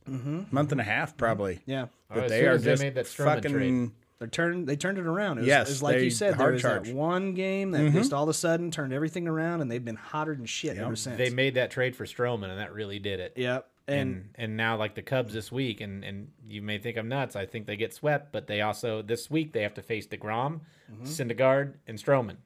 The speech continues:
Speaker 1: Yeah,
Speaker 3: So those
Speaker 1: that's
Speaker 3: are th-,
Speaker 1: true.
Speaker 3: and they got a four-game series with them, but three of those four. And then the Cubs also have the same bullpen that they've had all year, so, and on the road, so they can't win on
Speaker 1: Yeah.
Speaker 3: the road.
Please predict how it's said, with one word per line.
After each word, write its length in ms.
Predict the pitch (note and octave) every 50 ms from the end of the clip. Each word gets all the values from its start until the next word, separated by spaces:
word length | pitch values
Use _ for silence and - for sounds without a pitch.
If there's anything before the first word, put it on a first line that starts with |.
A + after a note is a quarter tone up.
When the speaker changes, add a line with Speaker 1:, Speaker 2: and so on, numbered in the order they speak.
| _ -
Speaker 1:
Yeah, 140 | A#2+ A#2+
Speaker 3:
So 100 | A#2+ A#2
those 160 | G#2+ B2 B2+ -
Speaker 1:
that's 100 | B2 A#2
Speaker 3:
are 40 |
th-, 100 | - A#3
Speaker 1:
true. 80 | G#3 C#3
Speaker 3:
and 100 | B2 A#2+
they 80 | B2+ B2
got 140 | C3 B2
a 40 | A2+
four-game 460 | - - F3 G3 G3+ F#3 F3+ D#3+ D3
series 340 | A#2+ - G#3+ G#3 F#3+ D#3+ B2+
with 120 | A2+ G#2+ G#2
them, 80 | G2
but 120 | G#2 - -
three 240 | - D3+ D#3+ D#3+
of 60 | D#3+ D3
those 180 | C#3 B2+ B2 -
four. 380 | - G#3+ F#3+ D3+ A2 G#2 G#2 G#2 - _ _ - - - _ _ _ _ _ - _ _ _ _ - A#2
And 100 | A#2+ B2+
then 280 | C3 B2+ B2 B2 A2+ -
the 80 | B2 A#2
Cubs 300 | - D3 C#3 B2+ G#2+ -
also 320 | C3 C3+ B2+ - C3 A#2
have 320 | G#2+ A#2 A2+ G#2+ G#2 G#2+
the 80 | A2+ A2
same 280 | - - B2+ A#2+ A2+ G2+
bullpen 400 | A2 A#2 A#2+ A#2+ - A2+ A2+ G#2+
that 120 | G#2 G#2
they've 160 | G#2 G2 F#2
had 160 | G2+ G#2 A2
all 160 | A2+ G#2 G2+ G2+
year, 200 | G#2 A2 G#2+ G2+
so, 340 | - - A2+ A2 G#2 - _ _ _ _ _ _ _ _ -
and 240 | B2 C3 C3+ B2+ B2+
on 140 | A#2+ A#2+ A#2+
the 80 | A2+
road, 400 | G#2+ A#2+ A#2+ A#2 G#2+ G#2+ G#2 G2+
so 200 | - - A2 G2+
they 140 | G#2 A2 G#2+
can't 280 | - - A#2+ A2+ G#2+ - _ -
win 460 | A#2+ A#2+ A#2+ A2+ G#2+ G#2+ G#2 G2 G2+ _ _ _ _ _ _ _ _ _ _ - - - _ _ _ -
on 80 | - A#2
Speaker 1:
Yeah. 100 | A#2 E3
Speaker 3:
the 60 | F3
road. 220 | B2 A#2 G2+ F#2